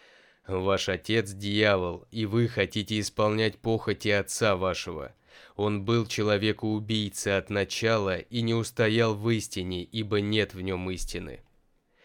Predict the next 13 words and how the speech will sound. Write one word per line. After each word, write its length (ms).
Потом 540
берёт 380
его 200
дьявол 540
в 80
святой 440
город 460
и 160
поставляет 840
его 320
на 140
крыле 400
храма. 540